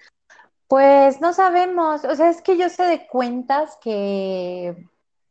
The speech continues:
sí hicieron cosas malas, porque, pues, lo que yo hice es una estupidez,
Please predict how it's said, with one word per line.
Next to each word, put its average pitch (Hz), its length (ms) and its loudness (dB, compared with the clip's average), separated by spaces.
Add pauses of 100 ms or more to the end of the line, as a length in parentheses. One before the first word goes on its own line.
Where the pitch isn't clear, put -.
(440)
sí 262 260 -2
hicieron 247 300 -2
cosas 233 340 -4
malas, 220 380 0
porque, 170 240 -8
pues, - 180 -18
lo - 100 -8
que 170 80 -16
yo 170 80 -6
hice 185 140 -6
es 180 100 -10
una 190 160 -8
estupidez, 175 640 -8